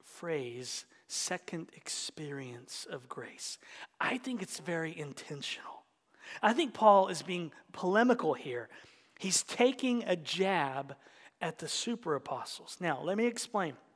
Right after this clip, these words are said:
The super apostles were most likely some type of Judaizers, Jewish people who would come into Gentile churches and tell Gentile Christians, non-Jewish Christians,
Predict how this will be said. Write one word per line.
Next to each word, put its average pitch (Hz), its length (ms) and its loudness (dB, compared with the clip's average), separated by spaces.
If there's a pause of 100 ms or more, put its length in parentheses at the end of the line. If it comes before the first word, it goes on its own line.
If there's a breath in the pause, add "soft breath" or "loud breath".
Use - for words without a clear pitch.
(840 loud breath)
The 185 80 2
super 277 400 6
apostles 214 520 10
were 190 120 4
most 190 320 6
likely 170 340 4 (240 loud breath)
some 196 440 4
type 208 460 4
of 180 200 2
Judaizers, 143 1000 0 (340 loud breath)
Jewish 202 540 4
people 185 540 0 (200 loud breath)
who 160 120 -2
would 151 140 0
come 160 200 0
into 202 380 0
Gentile 240 680 4
churches 170 600 0 (280 loud breath)
and 170 160 -2
tell 180 300 8
Gentile 226 640 4
Christians, 180 640 0
non-Jewish 208 720 4
Christians, 175 580 -4